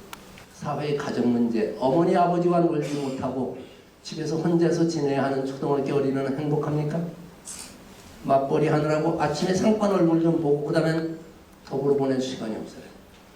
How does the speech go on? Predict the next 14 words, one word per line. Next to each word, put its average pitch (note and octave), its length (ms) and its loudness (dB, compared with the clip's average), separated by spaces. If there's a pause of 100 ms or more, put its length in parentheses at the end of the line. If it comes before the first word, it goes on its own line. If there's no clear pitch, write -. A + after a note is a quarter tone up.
(260)
하루에 F3 340 4
열다섯 E3 480 0
시간 - 460 -6
학교와 E3 420 -2
학원에서 E3+ 420 2
공부해야 D3+ 500 -2
하는 D#3 120 -2
우리 D3 120 0
학생들은 D3 600 -2 (1080)
행복한가요? D#3+ 840 -2 (1000)
배우는 D3+ 360 4
즐거움에 D3+ 520 2
빠져 D3+ 260 0
있을까요? D3 420 -6